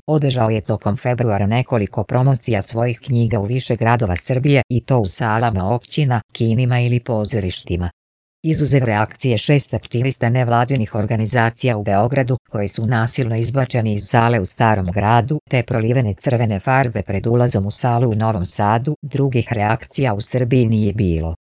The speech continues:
„Mi smo naš zahtjev za zabranom negiranja genocida u javnim prostorima ponovili prošlog četvrtka,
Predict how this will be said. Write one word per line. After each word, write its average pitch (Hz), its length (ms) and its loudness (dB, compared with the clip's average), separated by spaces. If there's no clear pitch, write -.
„Mi 143 220 2
smo 135 200 0
naš 123 200 2
zahtjev 117 520 0
za 101 160 -4
zabranom 113 500 0
negiranja 110 520 0
genocida 131 580 2
u 101 40 -2
javnim 110 420 0
prostorima 120 600 -2
ponovili 113 500 0
prošlog 113 500 -2
četvrtka, 123 680 -2